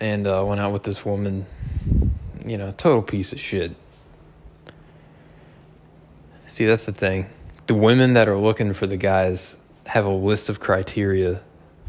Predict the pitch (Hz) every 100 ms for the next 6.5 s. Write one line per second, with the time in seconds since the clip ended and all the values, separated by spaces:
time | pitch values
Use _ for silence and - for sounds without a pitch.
0 | - - - - - - 101 92 90 -
1 | 110 98 101 - - - - 117 107 98
2 | 110 98 - 104 104 98 95 92 92 -
3 | - - 110 92 131 - 170 127 - -
4 | - - - 165 127 - - 143 139 123
5 | - 117 113 120 117 107 101 92 104 92
6 | - - 92 92